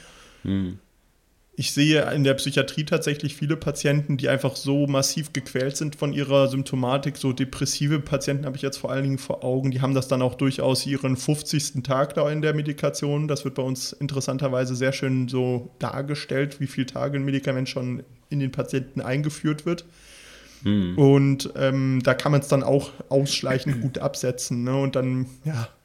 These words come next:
Speaker 2: die sagen halt, die merken's teilweise so ein bisschen, dass es rausgeht und dann fängt man das aber mit nicht abhängig machenden Schlafmitteln, so Mirtazapin,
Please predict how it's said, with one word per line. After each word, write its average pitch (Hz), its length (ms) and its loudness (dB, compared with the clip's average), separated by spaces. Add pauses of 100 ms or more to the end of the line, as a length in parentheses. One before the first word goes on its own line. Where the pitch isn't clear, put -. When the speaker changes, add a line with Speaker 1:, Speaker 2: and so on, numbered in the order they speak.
(440)
Speaker 2:
die 135 100 0
sagen 143 220 6
halt, 143 200 4
die 143 40 4
merken's 147 380 4
teilweise 156 460 0
so 135 100 2
ein 131 120 0
bisschen, 156 280 -2
dass 170 180 0
es - 200 -4
rausgeht 165 600 0
und 139 120 0
dann 131 160 2
fängt 143 240 -2
man 139 80 0
das 127 120 -2
aber 127 180 0
mit 127 300 -2
nicht 135 220 -2
abhängig 131 400 -2
machenden 131 380 -2
Schlafmitteln, 131 720 -2
so 127 120 -4
Mirtazapin, 135 1300 -2